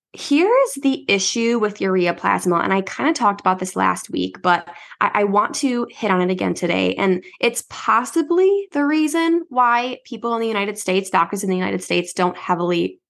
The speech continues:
focus on testing for this, because it's believed that in a way, ureaplasma is part of the normal microflora. And in many ways,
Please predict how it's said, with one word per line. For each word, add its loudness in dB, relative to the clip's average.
focus -2
on 0
testing 0
for 0
this, 2
because -2
it's 2
believed 2
that 2
in 2
a 0
way, 0
ureaplasma 0
is -8
part -2
of -2
the -2
normal -2
microflora. -4
And 2
in 2
many 2
ways, -2